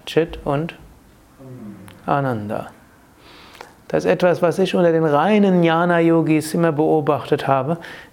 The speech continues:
Die haben so eine Heiterkeit und so einen, so einen Humor. Manche kennen die Geschichte. Ich kannte ja einen reinen Jnana-Yogi, den Swami Brahmananda, ein Schüler von Swami Shivananda.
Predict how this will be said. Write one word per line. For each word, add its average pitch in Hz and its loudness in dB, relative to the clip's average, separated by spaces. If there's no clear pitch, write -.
Die 127 -2
haben 156 0
so 151 2
eine 143 -2
Heiterkeit 131 -4
und 156 0
so 160 2
einen, 151 -4
so - -2
einen 160 0
Humor. 151 0
Manche 147 -4
kennen 160 0
die 156 2
Geschichte. 151 -2
Ich - -6
kannte 147 0
ja 143 0
einen 151 0
reinen 147 2
Jnana-Yogi, 117 0
den 113 -6
Swami 127 -2
Brahmananda, 123 0
ein 110 -8
Schüler 139 2
von 123 -4
Swami 120 -4
Shivananda. 113 -2